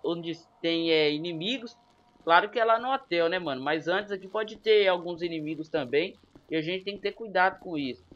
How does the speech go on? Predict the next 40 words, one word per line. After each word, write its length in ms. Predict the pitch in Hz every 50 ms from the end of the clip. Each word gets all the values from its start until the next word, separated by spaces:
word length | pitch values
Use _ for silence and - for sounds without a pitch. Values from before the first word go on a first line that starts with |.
| - - _ _ _ _ _ _ _
Isso 240 | - 151 170 175 -
é 60 | 202
porque 140 | 202 - 220
eu 60 | 220
pedi 200 | 220 220 196 202
pra 160 | 208 208 214 208
eles 140 | 208 220
segurarem 500 | - 226 208 208 202 190 185 190 214 247
posição, 540 | 240 - 240 233 190 190 180 - 139 135 139
né, 120 | 151 160 160
mano? 240 | 143 117 104 98 - - 117
E 100 | 120 135
eles 180 | 139 139 151
tão 200 | - - 165 156
vindo 160 | 147 156 151 156
atrás 300 | 151 151 139 143 143 123
de 100 | 127 120
mim. 180 | 120 117 107 _ _ _ _ -
Vamos 220 | - 139 160 185 202
nos 140 | 214 202 -
cobrir 420 | - 185 143 127 151 156 151 143
aqui, 160 | - - 220
ó, 40 | 202
nesse 220 | 175 165 - 165
carro 260 | - - 147 151 156 156
da 80 | 156
polícia. 540 | 151 - 156 147 160 190 220 220 - 220 - _ _ _ _ _ _ _ _ _ -
Ah 120 | - 202
lá, 140 | 202 190 170
ó, 20 |
daqui 260 | 156 175 175 170 -
eu, 100 | 214 226
eu 420 | 233 240 - - 220 233 233 233 226
já 140 | 240 233 233
posso 580 | 233 - 214 214 226 220 220 226 220 190 - - _ _ _ _ -
avistar 500 | - 175 175 202 202 208 - 202 208 214
um 60 | 226
inimigo, 480 | 247 240 233 190 160 170 196 190 185 196
né, 140 | 196 208
galera? 360 | 185 180 156 135 120 107 101